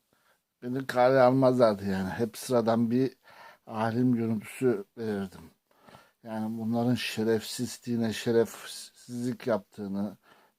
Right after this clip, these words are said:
dine haysiyetsizlik yaptığını, dine kahpelik yaptığını, eee, ağır bir şekilde insanlara anlatamazdım. Ve kendilerine de anlatmam mümkün olmazdı.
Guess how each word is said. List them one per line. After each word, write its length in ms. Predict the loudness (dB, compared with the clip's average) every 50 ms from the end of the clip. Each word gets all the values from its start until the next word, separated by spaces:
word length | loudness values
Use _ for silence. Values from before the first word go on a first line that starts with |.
| _ -16
dine 220 | -12 -10 -6 -4
haysiyetsizlik 1000 | -4 -4 -4 -2 -2 -2 -4 -6 -6 -8 -8 -8 -8 -10 -10 -8 -10 -10 -10 -10
yaptığını, 560 | -12 -12 -12 _ _ -12 -8 -8 -8 -8 -8
dine 240 | -8 -6 -6 -6 -6
kahpelik 640 | -8 -6 -4 -4 -4 -4 _ -8 -8 -8 -8 -6 -6
yaptığını, 680 | -6 -6 -6 _ _ -12 -10 -8 -6 -6 -6 -8 -8 -10 -16 -16 -16 -16 -16 -18 -20 -20 -20 -20 _ _ _ _ _ _ _ _ _ _ _ _ -16
eee, 1200 | -14 -12 -10 -8 -8 -6 -6 -6 -6 -6 -6 -6 -6 -6 -6 -6 -6 -6 -6 -6 -6 -8 -10 -12 -18 _ _ _ _ _ _ _ _ _ _ _ _ _ _ _ _ _
ağır 460 | -14 -8 -2 2 4 4 4 4 4
bir 80 | 0 -2
şekilde 720 | -4 -4 -6 -6 -6 -4 -6 -4 -2 -2 -2 -2 -4 -6 -10
insanlara 600 | -12 -12 -12 -10 -8 -4 -2 -2 0 0 2 2
anlatamazdım. 800 | 2 2 0 -2 -4 -6 -4 -2 -2 -2 -2 -4 -6 -10 -16 _ _ _ _ _ _ _ _ _ _ _ -20 -20 _ _ _ _ _ _ _ -12
Ve 100 | -10 -10
kendilerine 760 | -10 -10 -6 -2 0 2 2 2 2 2 2 4 2 4 6
de 60 | 8
anlatmam 580 | 8 8 6 4 -2 -4 -6 -6 -8 -8 -6 -4
mümkün 380 | -4 -6 -6 -8 -8 -6 -4
olmazdı. 560 | -4 -2 -2 -2 -2 -4 -4 -6 -10 -14 -16